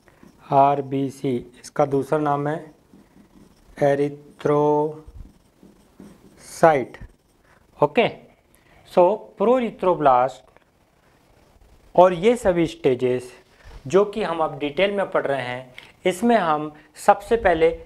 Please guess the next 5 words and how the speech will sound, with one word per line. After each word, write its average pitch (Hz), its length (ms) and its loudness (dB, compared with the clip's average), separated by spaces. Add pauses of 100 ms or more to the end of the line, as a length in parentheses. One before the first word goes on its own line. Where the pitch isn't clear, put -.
(100)
size 196 520 -2
पढ़ेंगे। 123 400 -6
क्या 185 160 0
पढ़ेंगे? 208 500 -4 (300)
size, 117 380 0